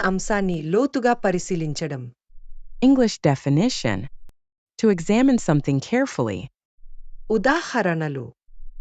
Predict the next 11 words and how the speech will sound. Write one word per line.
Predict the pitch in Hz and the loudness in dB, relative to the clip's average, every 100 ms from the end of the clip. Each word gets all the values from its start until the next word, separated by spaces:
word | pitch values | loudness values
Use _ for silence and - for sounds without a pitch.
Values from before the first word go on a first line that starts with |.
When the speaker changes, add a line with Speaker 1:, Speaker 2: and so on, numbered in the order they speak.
| - - - 240 | -10 -8 0 4
Speaker 2:
One. | 220 120 127 _ _ - - - - - | 4 2 -2 _ _ -20 -16 -12 -12 -2
The | 196 - | -2 0
teacher | 285 - 247 - | 0 2 -2 -2
scrutinized | - 262 220 160 143 135 147 | -2 0 2 4 2 0 0
the | 147 | 2
answer | 208 - 127 - | 0 0 -4 -4
sheet. | 123 101 - - - - - - - - - | -6 -6 -12 -20 -16 -12 -12 -12 -12 -8 2
Speaker 1:
టీచర్ | 330 - 349 - | 2 4 0 0
సమాధాన | 220 233 220 220 196 | 0 2 0 0 -2
పత్రాన్ని | 170 - 180 165 143 - 151 | -2 0 0 0 -4 -8 0
జాగ్రత్తగా | 208 240 220 - 180 202 | 2 2 0 -2 -2 -2